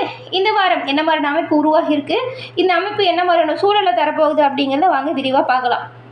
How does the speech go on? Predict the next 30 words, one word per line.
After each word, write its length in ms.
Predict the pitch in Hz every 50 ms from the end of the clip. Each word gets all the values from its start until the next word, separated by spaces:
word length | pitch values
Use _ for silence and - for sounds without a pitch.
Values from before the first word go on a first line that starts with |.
| - - - - - - -
ரிஷப 300 | - 294 285 339 285 320
ராசிக்காரங்க 560 | 320 330 359 381 381 381 392 359 339 320 370
சுக்கிரன் 420 | 427 403 370 294 - 381 392 403 370
அதிபதியா 480 | 330 302 294 339 285 359 - 349 339 339
கொண்டதுனால 480 | 330 311 294 311 320 320 311 294 285 320 - 302
வெள்ளிக்கிழமையில 720 | 294 294 339 349 370 - - 339 339 330 330 349 392 440 427
பெருமாள் 400 | 403 330 330 349 370 370 370 370
வழிபாடு 460 | 330 320 320 330 285 320 302 285 320
செய்யறது 400 | - 311 311 311 311 311 262 370 494 480 - 277
ரொம்பவுமே 420 | 269 262 294 302 339 349 330 392
சிறப்பான 520 | 370 - 294 294 285 285 - 339 349 370 359
உயர்வை 440 | 294 277 294 311 330 302 330 311
ஏற்படுத்தக்கூடிய 720 | 294 285 294 285 320 285 262 - 311 262 302 302 294 285
வழிபாடுங்க. 460 | 294 277 277 269 269 277 262 262 247 226 - - - - - - - - - - - - -
உங்களுக்கு 260 | - 240 254 262 262
பெருமாள் 400 | 262 269 269 285 311 330 330 339
ரொம்பவும் 300 | - 294 294 302 339 330
பிடிக்கும் 500 | 285 320 285 320 294 - 339 339 330 311
அப்படின்னா, 300 | 277 311 302 294 302 330 381 480 480 -
"ஓம் 300 | - 311 330 392 403 359
நமோ 340 | 330 311 311 339 359 330 302
நாராயணா 500 | 277 285 302 311 320 320 330 339 349 -
போற்றி" 420 | 320 311 311 302 311 320 302 269 240
அப்படிங்கிற 380 | 226 233 254 254 254 254 247
மந்திரத்தையும் 680 | 247 254 247 277 294 320 320 311 311 320 330 427 359 302
மறக்காம 460 | 247 262 262 - - 320 330 330 339
மூன்று 300 | 302 294 294 285 294 269
முறை 180 | 269 277 269 269
பதிவிடவும் 580 | 269 254 254 285 277 285 269 269 302 330 330
செய்யுங்க. 260 | 330 285 262 247 220